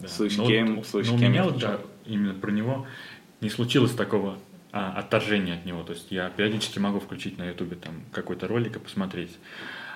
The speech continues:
Speaker 1: Но со Спейси тяжелее. А вот с Роналду, я не знаю, если вот, если представить, что там через полгода или год докажет, что вот эта вот та история была реальной, м,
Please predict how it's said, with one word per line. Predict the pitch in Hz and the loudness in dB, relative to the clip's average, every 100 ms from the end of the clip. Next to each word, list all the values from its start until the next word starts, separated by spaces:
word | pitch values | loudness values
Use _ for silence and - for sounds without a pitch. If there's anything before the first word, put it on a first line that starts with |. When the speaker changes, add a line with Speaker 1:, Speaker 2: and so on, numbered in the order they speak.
| - - - - | -14 -18 -20 -14
Speaker 1:
Но | - 104 | -6 -4
со | - 117 | 0 0
Спейси | - 147 - 127 | 4 4 4 0
тяжелее. | 113 117 117 104 80 - | 0 2 4 4 0 -4
А | 87 | -4
вот | 92 92 - - | -2 -2 -6 -14
с | - | -6
Роналду, | 110 104 120 165 143 87 - - - - - - - | -2 2 4 4 2 -2 -6 -16 -20 -20 -20 -20 -10
я | 95 113 | 0 2
не | 107 | 2
знаю, | 98 95 | 2 2
если | 101 107 107 | 2 2 2
вот, | 87 - | 0 -4
если | 104 113 - 92 | 2 4 2 -2
представить, | - - 104 98 | -4 0 2 2
что | - - | -2 -8
там | - 85 - - - - | -10 -10 -12 -20 -20 -12
через | - 95 90 - - | -8 -6 -8 -6 2
полгода | 107 101 98 92 | 4 4 2 0
или | 87 | -4
год | 87 98 95 - - - - - | -2 -2 -2 -4 -16 -20 -16 -4
докажет, | 98 101 107 101 - | 0 2 2 0 -4
что | - 92 | -6 -6
вот | 90 92 | -6 -8
эта | - | -8
вот | 85 - - - | -10 -10 -20 -4
та | 107 95 | 0 2
история | 87 101 92 | 0 -2 -2
была | 87 92 90 | 0 0 2
реальной, | 90 120 120 87 87 - - - - - | 4 4 2 -2 -6 -16 -20 -20 -20 -16
м, | 90 90 87 82 | -12 -8 -8 -8